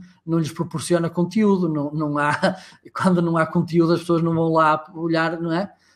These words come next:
Tu, tu se tens um estádio de futebol com cinquenta mil lugares, as pessoas não vão lá,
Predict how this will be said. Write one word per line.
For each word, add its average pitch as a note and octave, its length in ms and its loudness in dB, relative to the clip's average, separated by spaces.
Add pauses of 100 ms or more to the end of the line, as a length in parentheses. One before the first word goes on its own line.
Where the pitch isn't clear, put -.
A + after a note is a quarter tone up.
(120)
Tu, E3+ 260 -4
tu F3+ 100 2
se F3 100 -4
tens E3 200 2
um E3 40 -2
estádio D#3+ 300 -8
de - 80 -20
futebol E3 360 2
com - 140 -20
cinquenta D#3 460 -6
mil D#3 140 -2
lugares, D#3 340 0
as D#3+ 80 -6
pessoas E3 260 -4
não D#3+ 100 -4
vão D#3+ 160 -4
lá, D#3 320 2